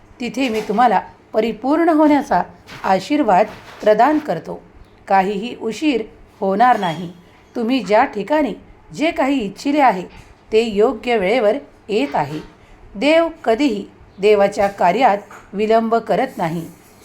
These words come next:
सर्व काही योग्य वेळेवर तुमच्यापर्यंत येईल. विश्वास ठेवा आणि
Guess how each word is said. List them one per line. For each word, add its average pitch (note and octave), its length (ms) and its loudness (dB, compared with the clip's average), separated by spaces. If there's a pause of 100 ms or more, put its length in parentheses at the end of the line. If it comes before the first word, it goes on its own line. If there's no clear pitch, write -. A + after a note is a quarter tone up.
(120)
सर्व D4+ 380 4
काही C4 360 0
योग्य A#3+ 420 -2
वेळेवर G3 340 0 (420)
तुमच्यापर्यंत G#3 760 0
येईल. F3+ 360 -4 (440)
विश्वास G3+ 720 0
ठेवा F3 260 -2 (400)
आणि D#4 240 2